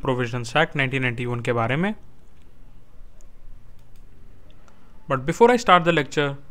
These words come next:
here's a small announcement for all of you that Unacademy has come up with free test series for U P S C civil service exam aspirants, Unacademy Combat। in which you will get seven rounds of fifty-six questions in sixty minutes.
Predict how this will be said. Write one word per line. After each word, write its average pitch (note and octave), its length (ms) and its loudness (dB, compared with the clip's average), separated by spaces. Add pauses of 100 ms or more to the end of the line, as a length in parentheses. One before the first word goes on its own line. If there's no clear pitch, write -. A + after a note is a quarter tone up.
(120)
here's C3 120 -2
a B2+ 60 0
small C3 220 2
announcement B2 380 0
for B2 160 2
all A#2 100 2
of A#2 160 -4
you G#3+ 220 0 (920)
that B2 240 -2
Unacademy F#3+ 520 6
has F#3 180 2
come C3+ 200 2
up C3 140 2
with B2+ 220 2
free G#3 240 2
test E3 260 4
series C#3+ 320 0
for B2 180 2
U D3+ 160 2
P E3+ 200 2
S D3+ 200 0
C E3 100 0 (320)
civil C#3+ 280 -2
service B2+ 580 0
exam C#3+ 440 0
aspirants, E3+ 640 2 (1200)
Unacademy D3 560 6
Combat। C#3+ 580 4 (500)
in C#3 180 2
which G#3 280 4
you D#3 60 2
will D3+ 140 0
get C#3 220 0
seven E3 340 2
rounds D#3+ 420 6
of C3 120 2
fifty-six - 560 -2
questions G#3+ 580 0 (200)
in C3 120 -2
sixty - 340 -2
minutes. G3+ 500 0